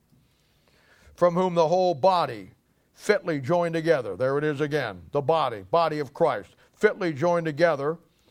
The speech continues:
and compacted, by which every joint supplieth according to the effectual working in the measure of every part,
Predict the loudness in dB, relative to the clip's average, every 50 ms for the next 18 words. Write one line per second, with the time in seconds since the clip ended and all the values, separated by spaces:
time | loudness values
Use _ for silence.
0 | _ _ _ _ _ _ -2 -2 -2 -2 -4 -4 0 2 2 2 2 0 -2 -4
1 | -4 0 0 2 2 2 0 -2 -4 -4 -2 0 0 0 0 -2 -4 -4 -2 -2
2 | 0 0 0 -2 -6 -10 -20 _ _ -4 -4 -4 -2 -2 0 2 2 2 2 -2
3 | -4 -8 -4 -2 0 0 0 0 -2 -2 -4 -4 -2 -2 -4 -4 -2 0 0 0
4 | 0 -2 -4 -4 -2 0 -2 -2 -2 -4 -6 -6 -6 -6 -6 -2 0 0 2 2
5 | 0 0 -2 0 2 2 2 2 0 -2 -4 -2 -2 0 0 0 -2